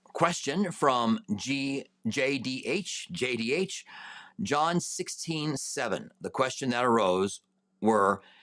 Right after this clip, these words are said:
"Can they be in the world at the same time? Does the Holy Spirit act on its own or always need to be sent with instructions?"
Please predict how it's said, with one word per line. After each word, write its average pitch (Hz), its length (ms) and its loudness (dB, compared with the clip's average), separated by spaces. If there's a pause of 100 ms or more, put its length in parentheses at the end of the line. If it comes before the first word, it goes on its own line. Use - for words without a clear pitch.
(160)
"Can 139 400 -2 (160)
they 131 340 2
be 131 280 -2
in 123 280 0
the 104 80 4
world 110 720 6
at 113 160 -2
the 101 80 -6
same 123 360 0
time? 113 380 0 (560)
Does 101 140 0
the 113 80 0
Holy 123 180 4
Spirit 123 300 0
act 127 340 0
on 110 160 2
its - 220 -8
own 143 440 4
or 110 240 2
always 123 400 2
need 113 220 0
to 110 80 -2
be 90 180 -6
sent - 600 -4
with 98 180 -2
instructions?" 90 840 -4